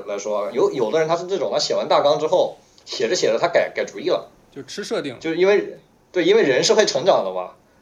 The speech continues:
Speaker 1: 你难免就是你画了两年，画了，画了五年，哪怕画，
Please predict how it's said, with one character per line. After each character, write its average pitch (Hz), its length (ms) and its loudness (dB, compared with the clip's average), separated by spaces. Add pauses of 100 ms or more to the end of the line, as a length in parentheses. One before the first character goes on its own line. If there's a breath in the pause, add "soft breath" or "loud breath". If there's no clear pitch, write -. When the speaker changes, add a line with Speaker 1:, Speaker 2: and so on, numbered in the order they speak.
Speaker 1:
你 135 100 -8
难 135 180 4
免 143 220 4
就 147 80 -2
是 139 500 2 (160)
你 - 100 -6
画 185 220 4
了 156 80 4
两 127 220 4
年， 113 200 2
画 170 140 2
了， 156 180 2
画 170 140 4
了 143 160 4
五 117 220 -6
年， 104 200 -2
哪 113 120 -2
怕 98 340 -2 (260)
画， 170 140 0